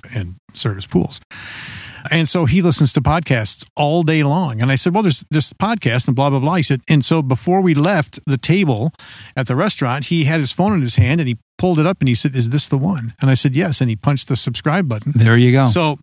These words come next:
Speaker 1: you know, who knows what will,
Speaker 2: There you
Speaker 1: "Oh,
Speaker 2: go.
Speaker 1: look at that. Look at that. Ed the Protestant and Greg." Okay. All right. There we go.
Speaker 2: There we go. We'll, we'll,
Speaker 1: Yeah.
Speaker 2: we'll be praying for him. And, you know, when you have further conversations like that, you know, bring 'em.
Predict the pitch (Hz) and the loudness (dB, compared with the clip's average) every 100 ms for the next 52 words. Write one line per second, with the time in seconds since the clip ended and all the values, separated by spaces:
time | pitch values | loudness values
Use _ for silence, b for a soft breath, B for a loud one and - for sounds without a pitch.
0 | _ - 175 110 196 196 190 131 156 143 | _ -4 -2 0 2 4 4 4 2 4
1 | 147 143 127 131 127 135 135 240 - 254 | 4 4 6 4 4 4 4 4 2 2
2 | 240 254 262 180 196 202 240 233 139 - | 0 2 2 2 2 0 0 0 0 -2
3 | 147 185 180 - 170 196 185 - 240 208 | -2 0 -2 0 0 0 0 0 0 0
4 | 160 147 143 139 127 113 135 156 180 180 | 0 2 2 4 2 0 -2 -2 -2 0
5 | 175 254 254 196 208 240 190 190 202 214 | 0 0 0 2 0 0 -2 -2 -2 -2
6 | 131 143 165 170 151 131 107 120 131 127 | 2 2 4 2 2 0 2 2 4 2
7 | 113 113 131 127 120 110 143 165 143 165 | 0 0 2 4 2 2 2 2 2 2
8 | 151 151 151 147 - 110 107 107 107 104 | 4 4 2 0 0 2 4 4 4 4
9 | 104 113 117 120 107 104 110 120 139 131 | 2 0 2 4 4 6 6 6 4 2
10 | 151 147 135 131 131 135 - - 123 - | 0 2 2 4 2 2 2 2 0 2
11 | 135 135 - 120 104 117 120 | 2 2 2 2 4 4 4